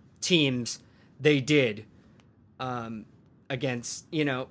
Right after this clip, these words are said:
in, in their conference. Their one loss being S C, and S C is in the Rose Bowl now, um, as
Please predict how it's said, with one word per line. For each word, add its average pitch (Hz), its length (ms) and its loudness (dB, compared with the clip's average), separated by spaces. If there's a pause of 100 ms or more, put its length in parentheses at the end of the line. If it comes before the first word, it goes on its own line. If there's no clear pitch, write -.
(140)
in, 165 320 0
in 180 140 6
their 156 120 4
conference. 123 440 -4
Their 147 100 2
one 185 240 2
loss 175 220 6
being 160 280 2
S 147 160 4
C, 135 380 0 (260)
and 147 140 2
S 143 160 4
C 165 160 0
is 147 140 0
in 143 80 2
the 131 100 2
Rose 139 300 4
Bowl 131 220 6
now, 113 420 4 (440)
um, 113 420 -4 (280)
as 120 520 -2